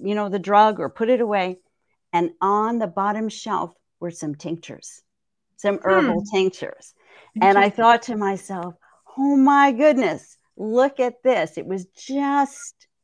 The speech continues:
Speaker 1: just like they were, eh, beginning to acknowledge. And so, of course, now, what are we talking? Multi-billion dollar industry,
Speaker 2: Mm-hmm.
Speaker 1: herbal medicine.
Speaker 2: Mm-hmm.
Speaker 1: Even the first herbs that I bought and used, I wouldn't, I would turn my nose up at them today.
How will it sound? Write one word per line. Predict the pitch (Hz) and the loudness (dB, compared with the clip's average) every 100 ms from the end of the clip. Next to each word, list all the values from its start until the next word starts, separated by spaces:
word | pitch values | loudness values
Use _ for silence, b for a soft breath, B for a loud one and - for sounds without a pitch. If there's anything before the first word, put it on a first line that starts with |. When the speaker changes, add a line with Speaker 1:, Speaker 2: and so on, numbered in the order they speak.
| _ - | _ -12
Speaker 1:
just | 226 233 160 156 - | -4 -2 -2 -4 -10
like | 165 170 175 | -8 -6 -4
they | 175 | -4
were, | 175 | -4
eh, | 170 165 | -4 -6
beginning | 175 - 180 185 180 | -8 -6 -4 -4 -6
to | 165 | -8
acknowledge. | 151 202 196 175 185 | -6 -4 -2 -4 -8
And | 170 | -10
so, | 180 165 | -8 -8
of | 160 | -8
course, | - 165 165 | -10 -12 -8
now, | 160 170 170 151 160 _ _ _ _ _ _ | -6 -4 -4 -6 -10 _ _ _ _ _ _
what | 180 | -4
are | 175 | -4
we | 180 | -4
talking? | 175 180 165 131 139 | -4 -6 -6 -8 -6
Multi-billion | 160 - 160 143 160 165 175 185 | -6 -6 -10 -8 -8 -4 -4 -2
dollar | 175 170 170 - | -2 -2 -4 -6
industry, | 170 175 202 - - 240 254 254 _ _ 214 | -6 -6 -8 -12 -8 -6 -6 -10 _ _ -6
Speaker 2:
Mm-hmm. | 202 - 202 | -6 -4 -2
Speaker 1:
herbal | 185 190 202 | -2 -2 -4
medicine. | 214 233 - 240 240 254 - | -6 -8 -8 -6 -6 -8 -10
Speaker 2:
Mm-hmm. | 202 185 - 196 196 196 196 _ - | -10 -10 -10 -10 -8 -12 -14 _ -6
Speaker 1:
Even | 196 226 | -4 -2
the | 196 | -4
first | - 190 - - | -6 -8 -8 -6
herbs | 156 170 190 - | -4 -4 -4 -4
that | 170 | -2
I | 151 | -2
bought | 139 123 147 214 202 | -4 -2 0 -2 -4
and | 190 185 | -6 -4
used, | 190 214 220 - | -4 -6 -8 -4
I | 180 | -2
wouldn't, | 190 185 170 | -2 -4 -2
I | 175 | -2
would | 160 156 | -2 -8
turn | - 180 | -8 -4
my | 160 151 | -4 -4
nose | 147 147 | -6 -6
up | 151 147 | -10 -10
at | 143 - | -14 -10
them | 143 160 | -8 -8
today. | 165 156 135 | -8 -6 -6